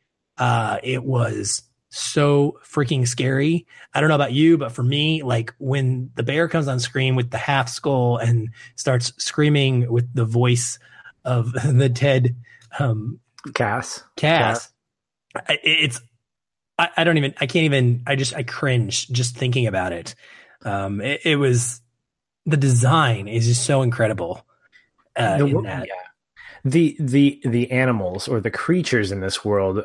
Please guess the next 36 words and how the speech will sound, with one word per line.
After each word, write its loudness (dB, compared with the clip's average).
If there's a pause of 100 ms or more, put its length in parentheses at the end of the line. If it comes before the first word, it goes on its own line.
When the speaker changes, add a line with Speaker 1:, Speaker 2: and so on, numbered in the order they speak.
Speaker 2:
I -6
think 0
the 2
word 4
that 0
I 4
would 0
probably 0
use 0
to -6
sum 0
them 0
up -2
are -2
compelling. -4 (1040)
And, 2
and 2
to 2
me, 6
that's, 2
it's -4
weird 2
because -2 (260)
I -2
don't 0
wanna 0
stare -2
at -4 (200)
the 0
alligator 2
shark, -2 (120)
crocodile 0
shark, 0
whatever 0
it -2
was, 0